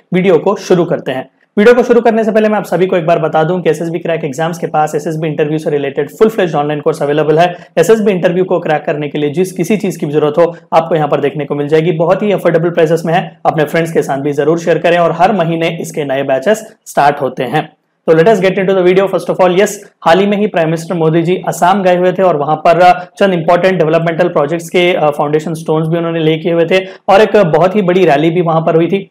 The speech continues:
और वहां पर उन्होंने address करते हुए कहा हुआ था कि Assam के लिए वो क्या कुछ vision रखते हैं और peace, unity और development के लिए क्या कुछ उनकी सरकार वहां पर काम कर रही है।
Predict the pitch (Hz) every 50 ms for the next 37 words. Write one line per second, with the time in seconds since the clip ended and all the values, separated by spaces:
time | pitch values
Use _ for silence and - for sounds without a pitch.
0 | _ _ - 175 170 170 165 170 170 - 202 190 196 190 190 190 190 190 202 202
1 | - 156 151 151 190 233 233 - - 196 175 175 190 180 185 180 185 170 160 160
2 | 165 165 165 165 175 160 165 180 185 185 - 151 - - - 214 220 226 196 226
3 | 202 190 190 185 180 165 170 170 - 156 143 - - 180 - 165 147 143 160 165
4 | 165 160 151 - - 165 151 165 160 - - - _ _ 185 180 185 180 - 220
5 | 226 247 233 - 208 180 180 180 185 185 202 190 180 165 139 151 139 147 160 170
6 | 165 185 180 175 170 - 165 165 175 175 170 175 175 156 156 - 190 196 190 180
7 | 165 185 170 - 160 165 160 160 156 151 151 147 151 151 - 156 139 - 151 180
8 | 160 156 175 151 156 156 156 160 208 254 262